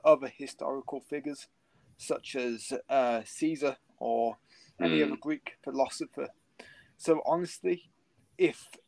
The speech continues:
Speaker 1: the historical account of Jesus, uh, isn't, <laughs> isn't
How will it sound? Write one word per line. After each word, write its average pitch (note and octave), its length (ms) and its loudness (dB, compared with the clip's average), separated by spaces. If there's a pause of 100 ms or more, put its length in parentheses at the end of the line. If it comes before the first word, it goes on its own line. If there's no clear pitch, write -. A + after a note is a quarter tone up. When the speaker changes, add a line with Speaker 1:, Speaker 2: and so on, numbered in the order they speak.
(160)
Speaker 1:
the D3 120 -4
historical D#3+ 840 2
account - 640 -10 (200)
of A#2 480 -4 (340)
Jesus, D3+ 640 0 (680)
uh, A#2+ 300 4 (260)
isn't, D#3 380 -8 (300)
<laughs> - 180 -6
isn't F3+ 640 0